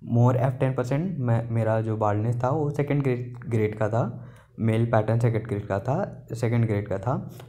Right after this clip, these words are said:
तो मैं मोर एफ़ टेन परसेंट यूज़ करता था। मैंने डॉक्टर से पहले कंसल्ट किया था, एक डर्मे-, डर्मेटोलॉजिस्ट थे जिनसे मैंने कंसल्ट किया था, जिन्होंने मुझे रिकमेंड किया था।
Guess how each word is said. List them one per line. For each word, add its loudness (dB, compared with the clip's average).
तो 2
मैं 2
मोर 2
एफ़ 2
टेन 0
परसेंट 0
यूज़ 0
करता -2
था। -2
मैंने 0
डॉक्टर 0
से 2
पहले 2
कंसल्ट 0
किया -2
था, -8
एक -4
डर्मे-, -4
डर्मेटोलॉजिस्ट -2
थे 0
जिनसे -2
मैंने -2
कंसल्ट 0
किया -2
था, -4
जिन्होंने 6
मुझे 6
रिकमेंड 4
किया 0
था। -8